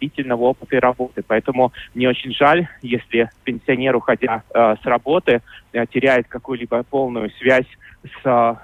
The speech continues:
со своим местом работы. Ведь этот человек ещё так много может рассказать, так много может передать молодым.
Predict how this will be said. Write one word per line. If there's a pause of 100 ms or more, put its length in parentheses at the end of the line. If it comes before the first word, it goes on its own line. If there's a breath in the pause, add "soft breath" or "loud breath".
(380 loud breath)
со
своим
местом
работы.
Ведь (300 loud breath)
этот
человек
ещё
так
много
может
рассказать, (360 loud breath)
так
много
может
передать
молодым.